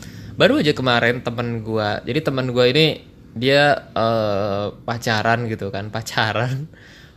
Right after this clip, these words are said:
Umurnya sama kayak gua, sekitar dua puluh tigaan gitu, dua puluh tiga. Iya, dua puluh tiga lah. Umurnya dua puluh tiga dan dia tuh pacaran sama anak sekolah. Jadi kan lu bisa bayangin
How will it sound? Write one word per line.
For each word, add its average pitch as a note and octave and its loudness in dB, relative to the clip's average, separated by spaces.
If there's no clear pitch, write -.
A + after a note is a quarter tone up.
Umurnya C3 -2
sama C3+ 0
kayak A#2+ 0
gua, B2 0
sekitar A2+ -6
dua A2 -2
puluh G#2+ -8
tigaan A2 -4
gitu, G#2 -6
dua G2+ -10
puluh G#2 -10
tiga. G2+ -8
Iya, C3+ -2
dua A#2 -2
puluh A#2 -8
tiga A#2 -2
lah. F#2+ -6
Umurnya B2 -4
dua A#2 -4
puluh A2+ -6
tiga A#2 -4
dan A2 0
dia C3 2
tuh F3+ -2
pacaran C3+ -2
sama C3+ -2
anak B2+ -8
sekolah. B2+ 0
Jadi D#3 -6
kan G3+ -6
lu D3 -2
bisa C#3 -4
bayangin G#2+ -4